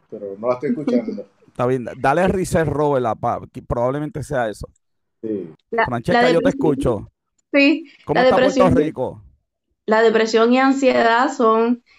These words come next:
Speaker 3: una epidemia hace tiempo que estamos, ¿verdad? Eh, combatiéndola arduamente, más sin embargo,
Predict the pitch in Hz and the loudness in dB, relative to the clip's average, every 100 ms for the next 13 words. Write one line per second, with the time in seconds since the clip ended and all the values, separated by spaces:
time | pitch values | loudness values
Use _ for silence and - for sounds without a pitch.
0 | _ _ 208 220 233 233 233 240 233 247 | _ _ -2 2 4 6 6 4 4 2
1 | 233 233 233 226 214 185 175 - _ - | 2 4 4 4 2 0 -2 -8 _ -20
2 | - _ _ 185 185 190 196 240 202 196 | -20 _ _ -2 0 0 2 4 4 2
3 | 208 214 202 190 - 180 175 175 175 - | 2 2 2 -2 -4 -2 -2 -2 -6 -10
4 | _ - 190 196 185 196 190 202 226 226 | _ -2 2 2 2 0 2 4 4 2
5 | 208 214 220 208 202 214 220 202 196 190 | 2 2 4 4 4 4 2 2 2 0
6 | 202 196 196 190 240 277 226 240 | 0 0 0 0 0 2 0 0